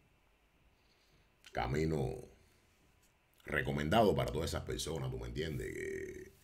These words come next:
viven de la ambición, viven con la envidia,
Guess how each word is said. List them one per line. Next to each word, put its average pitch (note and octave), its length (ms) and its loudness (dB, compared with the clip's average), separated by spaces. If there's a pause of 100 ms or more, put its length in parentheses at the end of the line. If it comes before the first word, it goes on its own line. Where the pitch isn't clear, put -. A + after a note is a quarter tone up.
(460)
viven E3 340 12
de B2+ 100 12
la A2 80 10
ambición, D#2 800 -2 (760)
viven B2 500 10
con C#2+ 420 2
la C2 140 2
envidia, D#2+ 920 2